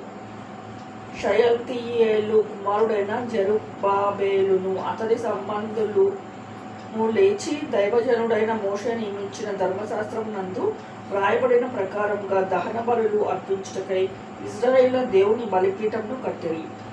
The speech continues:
వారు దేశమందు కాపరస్తులైన వారికి భయపడుచు,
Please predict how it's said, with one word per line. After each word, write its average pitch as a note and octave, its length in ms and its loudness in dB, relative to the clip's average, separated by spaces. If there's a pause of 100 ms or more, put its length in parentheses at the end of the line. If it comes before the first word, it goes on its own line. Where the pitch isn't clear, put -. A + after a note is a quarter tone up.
(160)
వారు A#3+ 240 4
దేశమందు B3+ 640 0
కాపరస్తులైన A3 1160 -2
వారికి G3 440 -2
భయపడుచు, F3 640 0